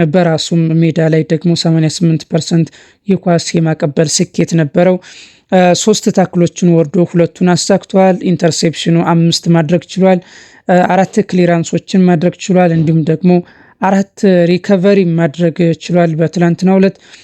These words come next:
እ፣ ግራውንድ ዱዌሎችን ከሰባት፣ እ፣ ግራውንድ ዱዌሎች አምስት ማሸነፍ ችሏል። እ፣ ከሶስት ኤሪያል ዱዌሎች ደግሞ ሁለትን ማሸነፍ ችሏል። ትላንትና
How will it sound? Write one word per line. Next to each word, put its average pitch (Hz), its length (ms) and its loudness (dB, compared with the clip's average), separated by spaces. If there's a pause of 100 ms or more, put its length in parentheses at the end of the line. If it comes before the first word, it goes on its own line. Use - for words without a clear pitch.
(200)
እ፣ 185 140 2
ግራውንድ 190 440 0
ዱዌሎችን 180 580 0
ከሰባት፣ 165 540 -2 (140)
እ፣ 165 140 2 (300)
ግራውንድ 165 400 -2
ዱዌሎች 165 420 -2
አምስት 165 420 0
ማሸነፍ 180 540 0
ችሏል። 185 340 0 (520)
እ፣ 185 180 -2
ከሶስት 196 480 -2 (140)
ኤሪያል 170 400 2
ዱዌሎች 165 380 -2
ደግሞ 170 260 0
ሁለትን 165 420 -2
ማሸነፍ 165 540 0
ችሏል። 165 320 0
ትላንትና 175 460 -2